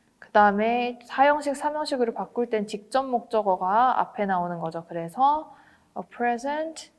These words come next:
그 다음에 간접 목적어 나오기 전에 앞에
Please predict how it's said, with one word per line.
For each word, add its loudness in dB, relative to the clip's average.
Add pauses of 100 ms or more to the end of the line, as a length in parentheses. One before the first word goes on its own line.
(2000)
그 -12
다음에 0
간접 0
목적어 -2 (560)
나오기 4
전에 -4
앞에 -2